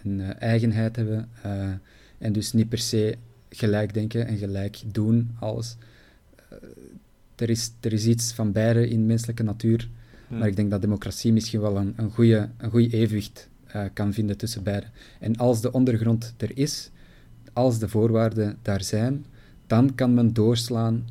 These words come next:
Speaker 1: naar het ene, naar het andere, hyperindividualisme of hypercollectivisme. Ehm, en, en dat is, dat is, ehm,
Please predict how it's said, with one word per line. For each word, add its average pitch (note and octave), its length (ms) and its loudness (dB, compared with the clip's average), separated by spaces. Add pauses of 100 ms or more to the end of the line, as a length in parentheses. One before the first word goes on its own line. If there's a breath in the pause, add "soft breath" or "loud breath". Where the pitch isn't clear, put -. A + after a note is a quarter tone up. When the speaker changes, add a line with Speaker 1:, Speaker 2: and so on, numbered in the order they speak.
Speaker 1:
naar A2 220 0
het - 160 -12
ene, A#2+ 320 2
naar A2 220 0
het G#2 180 -6
andere, C3 420 0
hyperindividualisme B2 1120 0 (220)
of - 160 -12
hypercollectivisme. B2 1120 0 (840 loud breath)
Ehm, G2+ 520 0 (240)
en, G2+ 280 -4 (180)
en G2+ 180 -2
dat G#2+ 180 2
is, - 320 0 (120)
dat G#2+ 160 -2
is, G#2 220 -2
ehm, G#2 120 -4